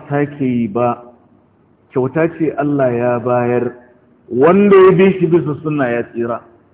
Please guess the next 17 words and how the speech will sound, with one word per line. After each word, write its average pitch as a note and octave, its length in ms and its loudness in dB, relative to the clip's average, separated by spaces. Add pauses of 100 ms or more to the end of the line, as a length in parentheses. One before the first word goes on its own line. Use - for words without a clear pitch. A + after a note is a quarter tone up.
(680)
wanda F#3 280 2
ya G3 100 6
ɓata G#3 400 2
lokaci F#3+ 560 2
kan F#3 240 -4
bid'a F3 480 0
da D#3 120 -2 (100)
shirme D3+ 340 -2
ya C#3 240 2
taɓe. G#2 280 -10 (1800)
Allah D3 240 0
ka A#2+ 120 -10
kiyashe G#2 520 -8
mu. D2+ 80 -14 (1040)
Mawakin F3+ 560 2
Hausa F3+ 360 2
yana F#3 520 4